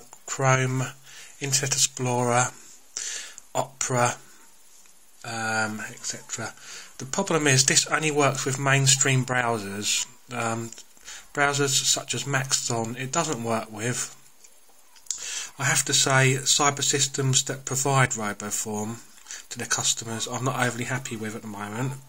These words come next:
primarily because I paid for Roboform six. I then,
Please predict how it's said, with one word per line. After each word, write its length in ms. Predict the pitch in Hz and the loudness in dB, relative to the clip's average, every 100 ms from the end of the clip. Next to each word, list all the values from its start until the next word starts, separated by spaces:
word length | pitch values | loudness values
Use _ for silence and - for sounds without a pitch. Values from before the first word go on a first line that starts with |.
| - - | -12 -6
primarily 600 | 127 123 143 135 123 120 | -4 0 2 2 0 -2
because 600 | 120 - - 127 - - - - - - - - - | -4 -4 0 4 4 2 -6 -16 -16 -18 -20 -20 -10
I 100 | 123 | -8
paid 300 | - 156 160 | 0 2 4
for 140 | - 139 | 2 4
Roboform 680 | 139 131 131 - 127 117 | 4 4 2 2 0 0
six. 720 | - - 117 - - - - - - - - - - - - - - - | 2 4 4 2 0 2 0 -4 -14 -20 -20 -20 -20 -20 -18 -18 -20 -10
I 120 | 117 | -6
then, 420 | 123 147 139 139 | -2 2 4 2